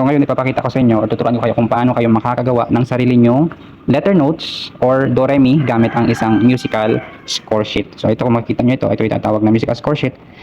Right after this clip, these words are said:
Pero pwede ito for, pwede tayo makakuha dito ng letter notes or do re mi na gagamitin natin for flute recorder. Ayan. So ito kasi for piano to at saka for choir. So makikita nyo dito yung sa bandang itaas ito.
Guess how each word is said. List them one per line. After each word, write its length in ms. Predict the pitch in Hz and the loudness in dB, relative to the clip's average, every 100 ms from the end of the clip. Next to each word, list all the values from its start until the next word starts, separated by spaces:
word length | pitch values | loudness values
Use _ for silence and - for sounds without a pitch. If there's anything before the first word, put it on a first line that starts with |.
| - | -6
Pero 160 | 202 202 - | -4 -4 -2
pwede 320 | 175 170 160 | -2 0 0
ito 320 | 143 135 147 - - | 0 0 -2 -6 -4
for, 400 | 127 117 117 120 - - - - | 0 0 -2 -6 -18 -20 -20 -6
pwede 160 | 131 135 | -4 -2
tayo 160 | 135 135 | 0 0
makakuha 400 | 135 131 127 127 | 0 -2 0 -2
dito 160 | - | 0
ng 400 | 113 117 113 110 | 2 2 2 0
letter 240 | 127 147 170 | -2 0 2
notes 480 | 143 147 - - - - _ _ | 0 -2 -6 -10 -12 -20 _ _
or 480 | 131 131 120 117 | 0 2 0 0
do 160 | 120 131 | 0 0
re 80 | 135 | 2
mi 240 | 120 117 127 - - _ _ _ _ | 4 2 0 -8 -20 _ _ _ _
na 160 | 127 | -2
gagamitin 320 | 120 120 120 | 2 0 2
natin 240 | 123 117 117 | 0 0 -2
for 400 | - 147 165 170 - - - - - - - | 0 0 0 -2 -6 -18 -18 -20 -20 -20 -4
flute 160 | 143 147 | -4 -2
recorder. 480 | - 117 110 107 - - - - | -2 0 0 -2 -4 -14 -12 -6
Ayan. 240 | 110 110 - - | -4 -6 -6 -2
So 80 | |
ito 80 | 170 | 0
kasi 240 | 208 180 170 - | 0 -2 -4 -4
for 160 | 151 147 | -2 0
piano 320 | 143 135 139 | -2 2 0
to 240 | 139 120 151 - - | 2 -2 -4 -10 -6
at 160 | 123 | -4
saka 240 | 135 127 123 | -4 -4 -2
for 160 | 127 | -2
choir. 400 | 127 113 110 123 160 - - - | 0 0 0 0 -2 -4 -4 0
So 80 | |
makikita 240 | 127 127 123 | 0 0 0
nyo 80 | 127 | 0
dito 160 | 120 | 0
yung 160 | 123 120 | 0 0
sa 80 | 120 | 0
bandang 240 | 120 120 | 2 2
itaas 400 | - 120 113 - | 0 -2 -4 -2
ito. 320 | 113 113 120 | -2 0 -2